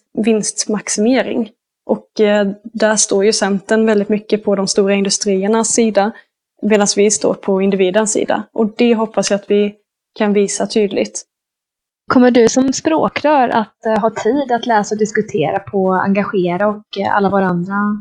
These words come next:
Speaker 2: möjliga plattformar?
Speaker 1: Ska jag vara ärlig så tycker jag att Engagera har varit svårt för mig bara som riksdagsledamot att, eh,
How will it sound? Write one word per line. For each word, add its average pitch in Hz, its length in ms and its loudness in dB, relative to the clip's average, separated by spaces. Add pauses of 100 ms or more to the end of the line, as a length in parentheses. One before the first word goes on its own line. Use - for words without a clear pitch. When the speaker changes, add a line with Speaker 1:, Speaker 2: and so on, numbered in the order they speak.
(520)
Speaker 2:
möjliga 196 320 4
plattformar? 190 640 2 (1120)
Speaker 1:
Ska - 160 -4
jag 247 80 2
vara 262 100 2
ärlig 262 440 0
så 226 180 -6
tycker 226 320 -6
jag 208 60 -2
att 208 60 -10
Engagera 226 540 -2
har 240 140 0
varit 202 540 -2 (120)
svårt 202 640 -2 (100)
för 214 80 -2
mig 196 300 -2
bara 202 180 0
som 202 160 -2
riksdagsledamot 226 1000 0
att, 214 400 -2
eh, 202 360 2